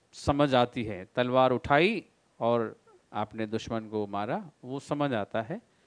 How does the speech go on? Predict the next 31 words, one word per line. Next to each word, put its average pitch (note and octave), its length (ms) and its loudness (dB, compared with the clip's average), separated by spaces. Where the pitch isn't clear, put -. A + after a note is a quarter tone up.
लेकिन G#3+ 440 -2
सबसे C4+ 480 10
पहले A3+ 460 8
जो A#3+ 180 10
हथियार F#3+ 640 8
हमें E3 300 6
बताया D3 440 8
गया D#3 280 4
है, F3 200 4
उसमें F#3+ 520 2
हमें F3 400 2
ध्यान D#3+ 380 0
देना C3 240 2
चाहिए G#2+ 280 -4
ना। F#3+ 120 -8
उसके - 220 4
बाद E3 380 6
ये, D#3+ 260 4
यहाँ D3+ 220 6
में A3+ 120 2
जो A3 100 6
हथियार F3 520 2
बताया B2 600 -2
गया G#2+ 240 -6
ना, C#3+ 300 -10
ये E3 380 -4
पहली C3 320 0
शताब्दी B2+ 560 0
के C3+ 120 -6
अनुसार G#2 440 -6
है। C#2+ 180 -16